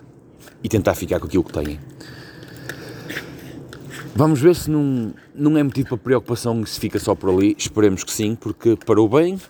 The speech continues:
e para o mal, nós aqui em Portugal vivemos num cantinho, num, que até agora, como na Segunda Guerra, fomos conhecidos como os tomates, porque participamos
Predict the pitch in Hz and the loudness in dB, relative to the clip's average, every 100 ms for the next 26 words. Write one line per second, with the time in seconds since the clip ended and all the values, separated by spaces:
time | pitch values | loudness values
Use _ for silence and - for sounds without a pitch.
0 | - 156 180 160 139 92 78 71 _ _ | -6 -2 2 2 4 2 0 -4 _ _
1 | _ _ _ 87 92 92 110 95 - 98 | _ _ _ -4 -4 -2 -2 -4 0 2
2 | 110 98 104 87 104 113 110 104 101 107 | 2 2 0 0 -2 -2 -2 -2 -2 -2
3 | 110 113 110 - _ _ - 95 92 90 | -2 -2 -4 -10 _ _ -4 0 2 2
4 | 82 73 - - - _ _ _ _ _ | 0 -4 -8 -18 -20 _ _ _ _ _
5 | - - - 101 82 85 76 73 _ _ | -2 2 2 0 0 0 -2 -6 _ _
6 | _ _ _ - 95 - 98 82 85 85 | _ _ _ -4 -4 -2 0 0 0 0
7 | - 85 - 82 - 90 - 90 80 - | -2 -4 -2 -6 -2 -4 -4 -4 -4 -4
8 | - - - 87 - 92 85 82 - - | -14 -20 -8 -6 0 2 2 0 -4 -6
9 | - - _ - 90 - - - - _ | -8 -20 _ -8 -8 -10 -20 -20 -20 _
10 | - 104 - 104 90 101 120 - | 0 0 -2 -2 0 -2 -4 -10